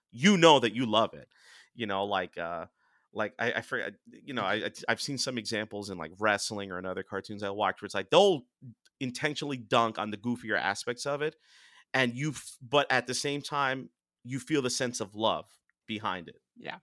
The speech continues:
Speaker 2: So you nailed it. I, I wanted to give you a, a brief background on my take on this as well.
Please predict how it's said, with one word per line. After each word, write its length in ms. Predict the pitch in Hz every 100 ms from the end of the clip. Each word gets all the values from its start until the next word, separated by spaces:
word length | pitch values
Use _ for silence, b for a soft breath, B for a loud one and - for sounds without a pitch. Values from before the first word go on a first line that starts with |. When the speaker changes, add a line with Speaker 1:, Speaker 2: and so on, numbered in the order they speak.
| _ _ b b
Speaker 2:
So 140 | -
you 280 | 208 196 254
nailed 340 | 226 185 180
it. 180 | 175 170
I, 100 | -
I 200 | 170 175
wanted 420 | 185 185 185 160 -
to 300 | 180 165 156 -
give 200 | 180 170
you 200 | 160 170
a, 60 | 160
a 160 | 156 156
brief 360 | 139 160 143 -
background 540 | 151 147 170 151 147
on 180 | 147 147
my 480 | 139 143 147 147 139 b b b
take 260 | - 165 156
on 120 | 156
this 200 | 151 -
as 120 | 139
well. 480 | 135 143 139 135